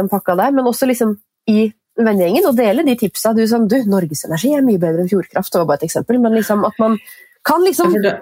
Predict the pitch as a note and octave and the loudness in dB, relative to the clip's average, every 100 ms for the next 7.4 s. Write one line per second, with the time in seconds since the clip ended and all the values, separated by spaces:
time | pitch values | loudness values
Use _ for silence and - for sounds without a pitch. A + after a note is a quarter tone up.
0 | B3+ D4+ D4+ F#4+ F4+ F#4 F4 D#4 E4+ E4+ | 0 2 2 2 0 0 0 2 2 0
1 | F4 _ - D#4+ D4 C4+ F4+ G4+ - - | -2 _ -2 2 2 2 0 -2 -10 -18
2 | - - - - - A3 A3+ A#3+ B3 A#3 | -20 -20 -20 -10 -2 -2 0 0 0 0
3 | B3+ G3+ D#3+ D#3 A3+ G#3 G3 F#3+ A#3 A3 | 0 0 0 0 0 0 0 0 0 2
4 | E3+ G#3+ A3 F#3 - G3+ F3 D3+ G3 G3+ | 0 2 0 0 -2 0 0 2 2 2
5 | E3+ G#3+ A3+ D#4+ D4 G#4 G#4 E4 A3 A3+ | 2 0 2 2 2 2 0 -2 -2 0
6 | B3+ C#4 A#3+ B3+ G3+ G3+ G#3 A3 F#3+ E3+ | 2 2 2 2 2 0 -2 -2 -2 0
7 | G#3 G#3+ G#3 | -2 0 0